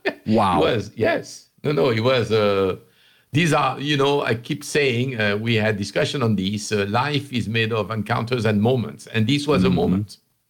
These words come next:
Speaker 2: You
Speaker 1: It's
Speaker 2: know
Speaker 1: a
Speaker 2: what I
Speaker 1: great
Speaker 2: wish
Speaker 1: moment.
Speaker 2: I can do one day, Adam?
Speaker 1: What?
Speaker 2: You and I and your wife?
Speaker 1: Tell me. Go to Lebanon.
Speaker 2: Walking Beirut. I cannot wait.
Speaker 1: Let's plan for that. I just got chills on my neck thinking about that. Let's make
Speaker 2: You
Speaker 1: that a
Speaker 2: know,
Speaker 1: goal.
Speaker 2: I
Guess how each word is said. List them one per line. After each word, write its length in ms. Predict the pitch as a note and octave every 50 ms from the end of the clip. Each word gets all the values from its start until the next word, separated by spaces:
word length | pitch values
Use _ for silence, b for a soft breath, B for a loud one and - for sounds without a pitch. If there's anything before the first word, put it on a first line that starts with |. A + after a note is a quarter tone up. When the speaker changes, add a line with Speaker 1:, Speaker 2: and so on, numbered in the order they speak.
| _ B B B B B B B B B
Speaker 2:
You 80 | B C3+
Speaker 1:
It's 40 | E3+
Speaker 2:
know 60 | G#3
Speaker 1:
a 40 | F#3+
Speaker 2:
what 120 | F3 D#3 D3+
I 40 |
Speaker 1:
great 100 | D3 C3+ -
Speaker 2:
wish 160 | - - -
Speaker 1:
moment. 100 | - -
Speaker 2:
I 40 | C3+
can 240 | - C#3 C3 B2 A2+
do 120 | B2 C#3+
one 300 | D3 C#3+ B2+ B2 A#2+ A#2+
day, 300 | A#2 B2+ C3 C3+ C3+ C3+ -
Adam? 400 | - - A#2+ A#2 B2 B2+ C3 B2 - - _ _ _ _ _ _ _ _ -
Speaker 1:
What? 300 | G2+ G#2+ F#2 - - - _ _ _ - - _
Speaker 2:
You 200 | - G2 G#2+ A#2
and 100 | A#2 A#2
I 320 | A#2+ B2 B2+ C#3 C#3 C3 - - -
and 100 | G#2+ G#2
your 100 | A2 G#2
wife? 440 | G2+ A2 A2+ C3+ C#3+ - - - _ _ _ _ _ _ _ _ _ -
Speaker 1:
Tell 200 | - B2+ A#2+ A2+
me. 180 | G#2 F2+ D#2 - _ _ -
Go 100 | B2+ B2+
to 60 | B2
Lebanon. 520 | B2 B2 A2+ A2+ A#2+ A2 F#2+ F2 D#2+ C#2+ - - _ _ _ _ _ _ _ _ _ -
Speaker 2:
Walking 720 | F#2+ G2+ B2+ D3 D3 D3 - C#3+ C3+ C#3 C#3 C3+ - - - - -
Beirut. 520 | G#2+ G#2+ G#2 G2 G2+ F2 - - - - _ _ _ _ _ _
I 120 | - G#2+ A#2
cannot 420 | A#2 - - C#3+ B2+ A#2+ A#2+ A#2+
wait. 380 | A#2 A2 G2 E2 - - - - _ _ _
Speaker 1:
Let's 260 | - A#2+ D3+ D#3 -
plan 380 | - - - C3+ B2 B2+ B2 A#2
for 120 | - A2
that. 200 | F#2 E2+ E2+ E2+
I 80 | F#2 G#2
just 420 | G#2+ - B2+ A#2 - - - -
got 180 | - A2 F#2+ -
chills 400 | - - C3+ B2+ B2 A#2+ G2+ G#2+
on 80 | G#2
my 140 | F#2+ F#2 F2+
neck 260 | F#2 G2 G#2+ G2+ - -
thinking 300 | - G#2+ G2+ - - F2+
about 260 | D#2+ D2+ D#2 D2+ -
that. 140 | - E2 D#2+
Let's 280 | F2 A#2 C3+ - - -
make 200 | C3 C3+ C3+ -
Speaker 2:
You 80 | B2
Speaker 1:
that 60 | A#2 C3+
a 40 |
Speaker 2:
know, 60 | C#3 -
Speaker 1:
goal. 100 | G2+ F#2+
Speaker 2:
I 100 | F2